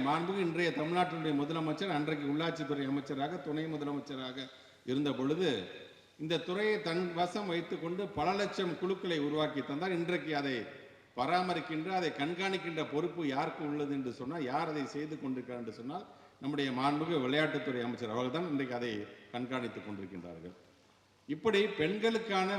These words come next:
பல்வேறு திட்டங்களை நாங்கள் கொண்டு வருகின்ற போது, இங்க இருக்கின்ற மாணவ செல்வங்கள் இதுக்கான விழிப்புணர்வை நாம் மட்டும் பெற்றுக்கொண்டால் போதாது. ஒரு நிகழ்ச்சி நடந்தது, நம்முடைய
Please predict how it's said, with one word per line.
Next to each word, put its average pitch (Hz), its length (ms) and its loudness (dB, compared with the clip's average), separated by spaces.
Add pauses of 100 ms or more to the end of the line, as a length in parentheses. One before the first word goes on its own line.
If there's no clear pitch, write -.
பல்வேறு 175 460 2
திட்டங்களை 170 420 0
நாங்கள் 147 280 0
கொண்டு 156 200 0
வருகின்ற 139 380 2
போது, 156 300 2
இங்க 143 180 2
இருக்கின்ற 160 400 0
மாணவ 139 380 0
செல்வங்கள் 123 380 -2
இதுக்கான 120 380 -4
விழிப்புணர்வை 151 480 0
நாம் 120 300 -2
மட்டும் 147 320 -4
பெற்றுக்கொண்டால் 127 580 -4
போதாது. 95 380 -6 (640)
ஒரு 107 180 -6
நிகழ்ச்சி 160 340 -4
நடந்தது, 139 460 -2
நம்முடைய 131 680 -2